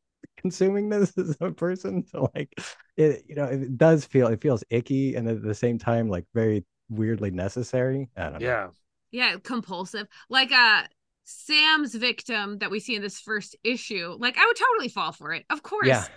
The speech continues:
Speaker 3: I'm a
Speaker 1: Oh,
Speaker 3: nice
Speaker 1: God, I,
Speaker 3: person.
Speaker 1: the Ted Bundy move. And I would
Speaker 3: Yes.
Speaker 1: completely, I would too. And I'd
Speaker 3: Yeah.
Speaker 1: be like, "Oh, we can get you up and running no time."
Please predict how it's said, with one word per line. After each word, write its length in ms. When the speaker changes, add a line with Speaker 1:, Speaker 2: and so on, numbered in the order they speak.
Speaker 3:
I'm 200
a 60
Speaker 1:
Oh, 0
Speaker 3:
nice 340
Speaker 1:
God, 320
I, 60
Speaker 3:
person. 240
Speaker 1:
the 100
Ted 260
Bundy 340
move. 380
And 140
I 100
would 160
Speaker 3:
Yes. 160
Speaker 1:
completely, 960
I 120
would 220
too. 340
And 100
I'd 60
Speaker 3:
Yeah. 80
Speaker 1:
be 80
like, 260
"Oh, 220
we 100
can 180
get 220
you 160
up 120
and 100
running 240
no 180
time." 400